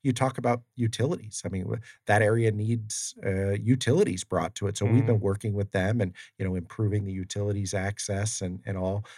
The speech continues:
Speaker 1: Um, again, people look at that prime real estate and so, "Let's put a shovel in the ground yesterday." Well, we, we have a lot of kind of behind the scenes work. Uh, so, you know, it's, it's, you know, a great vision by the group, and it's, you know, a, a great community kind of working with them to, to get it ready. So,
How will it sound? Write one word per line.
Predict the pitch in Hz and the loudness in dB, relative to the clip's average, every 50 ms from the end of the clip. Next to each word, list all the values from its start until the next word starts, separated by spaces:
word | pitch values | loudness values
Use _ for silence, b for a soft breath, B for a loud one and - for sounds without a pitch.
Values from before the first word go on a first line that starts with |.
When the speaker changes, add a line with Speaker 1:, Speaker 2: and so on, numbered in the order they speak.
| B B _ - | B B _ -10
Speaker 1:
Um, | 87 82 85 85 90 101 107 | -8 -6 -6 -8 -8 -8 -10
again, | 104 92 104 110 101 - | -6 -2 -2 0 -2 -2
people | - - 98 101 104 98 | -4 -6 -6 -4 -2 -2
look | 98 101 - - | -2 -2 -2 -2
at | 107 | 0
that | 101 98 - - | 0 0 -2 -2
prime | - - 101 101 101 92 | -2 0 0 2 2 2
real | 98 104 117 139 | 2 2 4 2
estate | 120 113 - 107 104 | 2 2 0 -2 -2
and | 98 92 | -2 -2
so, | - 107 98 95 B B B B _ - | -2 -2 -2 -2 B B B B _ -4
"Let's | - 156 - | -4 -2 -2
put | - 196 | -2 0
a | 156 | 0
shovel | - - 160 175 180 196 | 2 4 4 4 4 2
in | 180 | 2
the | 180 | 2
ground | - 170 170 180 185 175 | 4 6 6 6 6 6
yesterday." | 160 180 214 208 - - 156 131 113 104 98 98 | 4 4 4 4 2 0 2 4 4 4 4 2
Well, | 101 107 117 131 123 110 B B B B _ _ | 0 2 2 2 2 2 B B B B _ _
we, | 143 139 143 156 - | -2 0 0 0 2
we | 135 131 | 2 2
have | 131 123 | 4 4
a | 110 | 2
lot | 101 95 92 95 | 0 0 0 -2
of | 95 | -4
kind | - - 98 | -6 -10 -10
of | 92 85 | -10 -8
behind | 87 80 101 98 95 90 90 | -8 -8 -6 -6 -6 -6 -8
the | 90 | -8
scenes | - - 104 101 98 92 - - | -10 -8 -8 -8 -8 -8 -8 -8
work. | 92 82 82 - _ - - | -8 -8 -10 -12 _ -12 -10
Uh, | - - 107 | -8 -8 -6
so, | - - 107 101 101 B B B B _ | -2 0 0 0 -2 B B B B _
you | - 110 | 2 4
know, | 107 | 4
it's, | 104 104 - | 4 2 0
it's, | - 123 110 - - 101 - - | -2 -4 -4 -2 -4 -8 -6 -4
you | 107 | -2
know, | 98 95 | 0 0
a | 90 | 0
great | 85 - 98 101 107 113 - - | 0 2 2 2 2 0 -4 -8
vision | 104 95 104 98 92 104 107 107 101 | -4 0 0 2 2 2 0 0 2
by | 95 98 98 | 2 2 2
the | 95 95 | 2 0
group, | 90 - 98 95 98 117 131 123 | -2 0 2 4 4 4 4 4
and | 107 95 92 | 2 2 2
it's, | 90 90 - - | 0 0 -4 -6
you | - - 98 | -4 -4 -2
know, | 90 90 | 0 0
a, | 92 - - - 113 - - - - | 0 0 0 0 0 0 -2 -2 -4
a | - - _ | -6 -8 _
great | - 101 98 104 107 _ - | 0 2 2 0 -2 _ -6
community | - 107 101 104 104 107 104 104 104 | -4 -2 0 2 2 2 2 0 0
kind | - - 92 90 | 0 -2 -2 -2
of | 87 - | 0 0
working | 98 95 95 - 113 104 | 0 0 0 -2 -4 -4
with | 101 98 - | -4 -4 -4
them | 104 104 101 104 | -4 -4 -4 -4
to, | 104 98 92 | -4 -4 -6
to | 95 - - 104 | -6 -8 -10 -6
get | 95 101 98 | -2 -2 0
it | 98 - - | 0 -2 -2
ready. | - 95 95 101 120 147 135 | -2 0 2 2 0 0 -2
So, | - - - 98 92 104 | -2 -2 0 0 0 -2